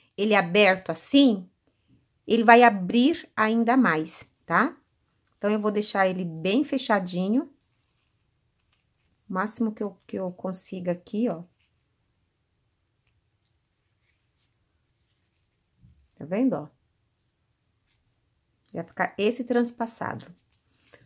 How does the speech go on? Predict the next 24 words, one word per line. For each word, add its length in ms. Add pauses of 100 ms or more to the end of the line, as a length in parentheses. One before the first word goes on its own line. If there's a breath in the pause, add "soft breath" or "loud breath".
(100)
Agora, 320
eu 140
venho 480 (280)
e 80
vou 260
fazer 380
o 60
meu, 400 (420)
<clears throat> 920
faço 220
aqui 220
o 40
meu 420
alinhavo, 580
tá? 320
Ó. 140 (2000)
Na 220
linha 460 (160)
reta. 680 (1200)
Ó, 360
imagine 540
aqui 380
uma 140
linha 520